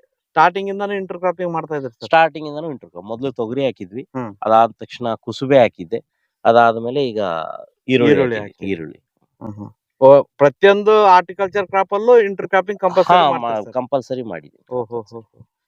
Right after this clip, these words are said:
Speaker 2: ಗಿಡ ಏನಾದ್ರು ಬೆಳೆದು ಬಹಳಷ್ಟು ಅಗಲ ಆದ್ವು, ಮಧ್ಯದಲ್ಲಿ ನಮ್ಮ ಟ್ರ್ಯಾಕ್ಟರ್ ಮತ್ತು ವ್ಯವಸಾಯಕ್ಕೆ ಏನಾದ್ರು ಬರಕ್ ಆಗ್ಲಿ, ಒಳಗ್ ಹೋಗಕ್ ಆಗ್ಲಾರ್ದಾಗ ನಾನು ಇಂಟರ್ಕ್ರಾಪಿಂಗ್ ಸ್ಟಾಪ್ ಮಾಡಿದ್ದೆ.
Speaker 1: ಹ್ಮ್, ಹ್ಮ್.
Speaker 2: ಹ್ಮ್.
Speaker 1: ಸರ್, ಈಗ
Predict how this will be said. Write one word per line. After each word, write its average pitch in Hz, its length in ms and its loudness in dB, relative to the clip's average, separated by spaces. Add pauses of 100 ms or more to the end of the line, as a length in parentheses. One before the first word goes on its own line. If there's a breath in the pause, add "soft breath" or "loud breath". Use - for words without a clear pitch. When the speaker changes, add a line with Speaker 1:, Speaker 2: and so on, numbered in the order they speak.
(160)
Speaker 2:
ಗಿಡ 131 160 2
ಏನಾದ್ರು 151 460 2
ಬೆಳೆದು 127 440 0
ಬಹಳಷ್ಟು 127 500 0
ಅಗಲ 113 260 -4
ಆದ್ವು, 123 380 -2
ಮಧ್ಯದಲ್ಲಿ 113 520 -6
ನಮ್ಮ 104 220 -8
ಟ್ರ್ಯಾಕ್ಟರ್ 107 600 -4
ಮತ್ತು 110 200 -8
ವ್ಯವಸಾಯಕ್ಕೆ 101 640 -2
ಏನಾದ್ರು 98 380 -4 (920 soft breath)
ಬರಕ್ 117 320 2
ಆಗ್ಲಿ, 117 360 -4
ಒಳಗ್ 107 320 0
ಹೋಗಕ್ 110 380 -6
ಆಗ್ಲಾರ್ದಾಗ 110 560 2
ನಾನು 139 160 0
ಇಂಟರ್ಕ್ರಾಪಿಂಗ್ 107 640 -4
ಸ್ಟಾಪ್ - 380 0
ಮಾಡಿದ್ದೆ. 73 280 -18
Speaker 1:
ಹ್ಮ್, 110 120 -10
ಹ್ಮ್. 98 160 -20
Speaker 2:
ಹ್ಮ್. 73 180 -20 (180)
Speaker 1:
ಸರ್, 214 220 2
ಈಗ 202 160 2